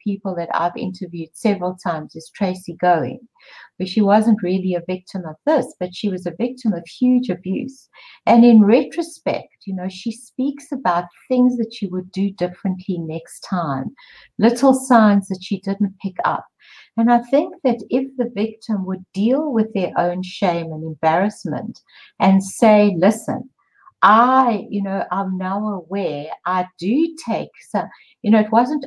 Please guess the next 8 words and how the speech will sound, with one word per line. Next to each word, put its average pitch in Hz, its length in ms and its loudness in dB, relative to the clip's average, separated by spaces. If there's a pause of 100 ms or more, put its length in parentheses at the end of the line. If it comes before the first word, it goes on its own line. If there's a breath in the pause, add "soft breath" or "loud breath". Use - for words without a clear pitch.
(120)
only 226 520 4
something 196 540 -6
that 185 220 -8
absolutely 190 760 -6
happened 180 400 -8
to 202 120 -4
me. 208 260 0 (440 loud breath)
I 247 480 6